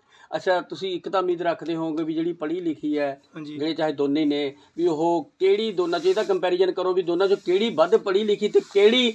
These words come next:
Speaker 1: ਪ੍ਰਸ਼ਾਸਨ ਵਿੱਚ ਜਾ ਕੇ ਗਲਸ ਨਾਲ ਗੱਲ ਕਰ ਸਕਦੀ ਹੋਵੇ?
Speaker 2: ਦੋਨੇ ਕੈਂਡੀਡੇਟ ਪੜ੍ਹੇ ਹੋਏ ਨੇ ਜੀ, ਦੋਨੇ ਗੱਲ ਕਰ ਸਕਦੇ ਨੇ।
Speaker 1: ਫਿਰ ਤੁਹਾਨੂੰ ਮੁਸ਼ਕਲ ਨਹੀਂ ਆਊਗੀ ਥੋੜ੍ਹੀ ਜਿਹੀ ਚੋਣ ਕਰਨ ਲੱਗਿਆਂ?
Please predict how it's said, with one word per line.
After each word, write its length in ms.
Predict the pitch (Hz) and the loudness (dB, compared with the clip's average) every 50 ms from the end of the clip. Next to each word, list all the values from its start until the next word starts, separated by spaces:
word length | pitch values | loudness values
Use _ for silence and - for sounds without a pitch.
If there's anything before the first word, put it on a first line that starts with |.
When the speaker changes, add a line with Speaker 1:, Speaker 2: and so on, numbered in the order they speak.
| - - - - - - - | -4 -10 -20 -20 -6 0 2
Speaker 1:
ਪ੍ਰਸ਼ਾਸਨ 560 | 208 202 - - 190 180 185 185 - 226 226 | 2 2 6 8 10 10 10 10 8 4 4
ਵਿੱਚ 180 | 214 214 214 220 | 4 4 2 6
ਜਾ 140 | 202 214 202 | 6 6 6
ਕੇ 180 | 175 208 214 196 | 8 6 6 4
ਗਲਸ 340 | 165 143 170 185 202 - 247 | 4 4 2 2 2 0 4
ਨਾਲ 280 | 240 220 208 202 190 - - - - 175 | 8 8 10 10 8 6 2 -4 -2 2
ਗੱਲ 140 | 175 170 170 | 4 4 4
ਕਰ 140 | 147 170 160 | 2 0 -4
ਸਕਦੀ 240 | 147 - 151 147 160 | -4 -6 -6 -4 -4
ਹੋਵੇ? 160 | 156 147 147 160 143 | -4 -4 -6 -6 -6
Speaker 2:
ਦੋਨੇ 280 | 180 175 180 185 196 190 | -4 -4 -4 -4 -4 -4
ਕੈਂਡੀਡੇਟ 440 | 196 185 175 175 170 175 165 170 | -4 -4 -2 -2 -4 -4 -6 -8
ਪੜ੍ਹੇ 220 | 170 170 170 185 196 | -8 -8 -6 -4 -4
ਹੋਏ 140 | 190 190 185 | -4 -4 -6
ਨੇ 100 | 175 170 | -6 -8
ਜੀ, 140 | 170 175 175 _ _ _ _ _ _ _ | -12 -14 -18 _ _ _ _ _ _ _
ਦੋਨੇ 280 | 151 170 175 180 190 196 | _ -8 -8 -6 -6 -6
ਗੱਲ 180 | 175 170 156 143 | -6 -6 -6 -6
ਕਰ 160 | 143 151 147 | -8 -10 -10
ਸਕਦੇ 280 | - 156 156 151 160 | -10 -12 -12 -12 -12
ਨੇ। 100 | 160 160 170 _ _ _ _ _ _ _ _ _ _ _ _ _ _ _ _ _ _ _ _ _ _ _ _ _ _ _ _ _ _ | -14 -16 -18 _ _ _ _ _ _ _ _ _ _ _ _ _ _ _ _ _ _ _ _ _ _ _ _ _ _ _ _ _ _
Speaker 1:
ਫਿਰ 120 | - 190 165 | -8 -6 -2
ਤੁਹਾਨੂੰ 220 | 160 190 190 185 | -2 -2 0 0
ਮੁਸ਼ਕਲ 320 | 170 165 - - - 208 | -2 -4 -2 -2 -2 0
ਨਹੀਂ 120 | 220 247 262 | 0 4 4
ਆਊਗੀ 200 | 240 214 208 220 | 4 4 4 2
ਥੋੜ੍ਹੀ 220 | 160 196 202 208 | 2 2 2 2
ਜਿਹੀ 260 | 190 190 214 214 202 | 2 2 2 0 0
ਚੋਣ 280 | 175 - 202 190 185 180 | 2 4 6 6 6 4
ਕਰਨ 200 | 170 190 175 175 | 4 2 2 2
ਲੱਗਿਆਂ? 260 | 180 160 175 180 165 | 2 2 2 0 0